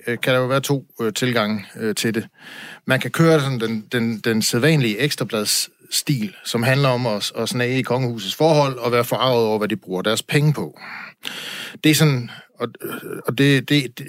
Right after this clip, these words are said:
det er jo ubetvivligt. Det er ofte stilen hos Ekstrabladet. Så kan man interessere sig for, om kongehuset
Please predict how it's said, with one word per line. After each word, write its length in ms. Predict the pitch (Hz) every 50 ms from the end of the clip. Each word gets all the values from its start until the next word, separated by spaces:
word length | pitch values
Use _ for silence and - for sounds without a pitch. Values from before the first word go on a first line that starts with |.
| -
det 140 | 110 113 127
er 80 | 139 147
jo 180 | 131 110 101
ubetvivligt. 800 | 95 104 113 - - - - 143 151 165 131 107 95 90 - - -
Det 180 | - 135 131 123
er 60 | 123
ofte 440 | 117 113 120 123 - - 113 95 87
stilen 380 | - - 131 120 107 95 92
hos 200 | - 101 107 - 110
Ekstrabladet. 460 | 120 - - 104 - 101 92 87 85 - -
Så 140 | - 180
kan 80 | 190 208
man 120 | 180 147
interessere 520 | 135 131 123 - - 120 - - 180 156 117
sig 140 | 120 113 -
for, 340 | - 127 123 127 135 143 - - _ _ _ _ - - - - - - - - - - - -
om 340 | - 127 123 120 113 110 107 - _ -
kongehuset 680 | - 135 139 156 147 135 135 131 - - - - -